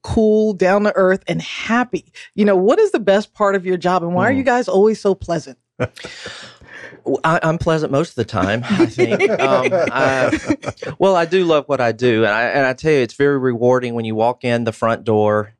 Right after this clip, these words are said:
Speaker 2: and your buyers look at each other and they, their eyes light up and they start placing furniture. They start, "Okay, we can have, you know, cocktails on the back porch." They start en-,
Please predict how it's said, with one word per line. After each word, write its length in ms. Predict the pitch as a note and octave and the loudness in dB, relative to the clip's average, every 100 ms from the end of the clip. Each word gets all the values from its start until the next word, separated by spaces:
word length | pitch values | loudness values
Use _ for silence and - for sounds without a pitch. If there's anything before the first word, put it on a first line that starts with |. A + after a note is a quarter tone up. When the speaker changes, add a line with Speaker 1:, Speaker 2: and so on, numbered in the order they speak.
| - | -4
Speaker 2:
and 320 | A2 A2 A2 | 0 0 0
your 140 | A2 G#2 | 0 0
buyers 460 | A2 A2+ A2+ G#2+ | 0 0 0 -2
look 180 | A#2 A2+ | -2 -2
at 80 | A2 | -4
each 200 | G#2+ - | -4 0
other 460 | G#2 G2+ G#2 G#2+ - A2 | 0 2 -2 -4 -8 -2
and 160 | G#2+ | 0
they, 220 | G#2+ G#2 - | 2 0 0
their 160 | G#2+ | 0
eyes 280 | - A2 A2+ | 0 -2 -2
light 240 | A2 G#2+ G2+ | 0 0 2
up 340 | G2+ G2 _ - | 0 -2 _ -6
and 420 | G#2 G#2 G#2 G2+ - - - - | -2 0 -2 -4 -12 -20 -20 -4
they 100 | A#2 | -2
start 300 | A2+ B2+ A2 | 0 -2 -2
placing 400 | - B2+ A#2+ C3+ | -2 -2 -2 -4
furniture. 720 | B2 A#2 A2 G#2+ A2+ G#2+ G#2+ - _ _ - | -2 0 0 -2 -2 -2 -4 -14 _ _ -2
They 120 | A2+ | -2
start, 480 | A2 B2+ A#2 A#2 - _ _ - | 0 0 2 0 -4 _ _ -4
"Okay, 320 | C3+ C#3 B2 | 0 0 2
we 120 | B2+ | 0
can 160 | B2 A#2+ | -2 -2
have, 380 | A#2+ A#2+ A2+ - | 0 0 -4 -4
you 100 | C3 | 0
know, 300 | A2+ G#2+ A2 _ _ F2+ - - _ _ _ | 0 0 -4 _ _ -16 -16 -18 _ _ _
cocktails 560 | - C3 - B2 A#2+ A#2+ | -2 -2 0 0 0 0
on 160 | A#2+ | -2
the 80 | A2+ | 0
back 280 | A2 A2+ - | 0 -2 -2
porch." 480 | - A#2 A2+ G#2+ - | 0 2 2 -2 -4
They 140 | - C#3+ | -2 -2
start 380 | - E3+ D#3+ C#3+ | -2 -2 -2 -2
en-, 240 | B2+ A#2+ | -4 -6